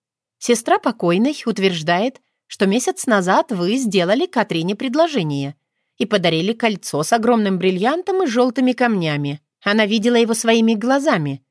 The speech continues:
но ни на теле, ни в квартире мы кольца не нашли. Что вы об этом знаете?» «Ничего. Ровным счётом ничего», — в недоумении протянул Густав.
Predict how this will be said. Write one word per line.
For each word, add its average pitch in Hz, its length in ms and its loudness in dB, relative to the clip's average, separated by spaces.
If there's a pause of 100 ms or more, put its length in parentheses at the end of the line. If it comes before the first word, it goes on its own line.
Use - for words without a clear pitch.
(220)
но 269 220 2
ни 339 140 4
на 175 140 2
теле, 151 400 -2
ни 277 140 2
в - 80 -6
квартире 180 540 -2
мы 311 160 -2
кольца 311 480 0
не 180 100 -2
нашли. 170 500 -4 (340)
Что - 220 -2
вы 392 120 4
об 330 120 2
этом 311 220 0
знаете?» 139 760 -4 (760)
«Ничего. 147 840 -4 (440)
Ровным 165 400 0
счётом 185 340 0
ничего», — 147 600 -4 (580)
в 147 140 -8
недоумении 165 680 0
протянул 226 540 0
Густав. 170 580 -6